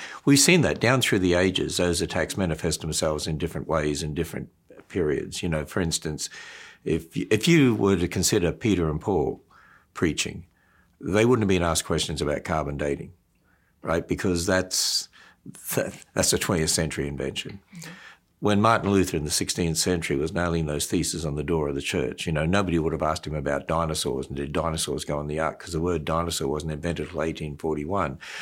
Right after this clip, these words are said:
Speaker 1: But they all had attacks on God's word to deal with. And what are the attacks today? And it's interesting, as I've traveled around the world for the past forty plus years,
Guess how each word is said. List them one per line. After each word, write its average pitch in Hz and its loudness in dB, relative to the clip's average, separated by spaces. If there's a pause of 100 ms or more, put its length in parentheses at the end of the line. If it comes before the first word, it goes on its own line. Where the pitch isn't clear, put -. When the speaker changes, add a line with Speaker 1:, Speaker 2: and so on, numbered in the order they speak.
(140)
Speaker 1:
But 139 2
they 143 6
all 185 4
had 190 2
attacks - -2 (180)
on 98 2
God's 92 0
word 87 2
to 80 0
deal 90 2
with. - -6 (680)
And 107 2
what 120 2
are 254 4
the 175 2
attacks 82 0
today? 90 0
And 95 2
it's 92 2
interesting, 135 2
as 85 2
I've 147 6
traveled 107 2
around 95 2
the 80 0
world 78 0
for - -10
the 71 -4
past 87 -2 (460)
forty 110 4
plus - -6
years, - -4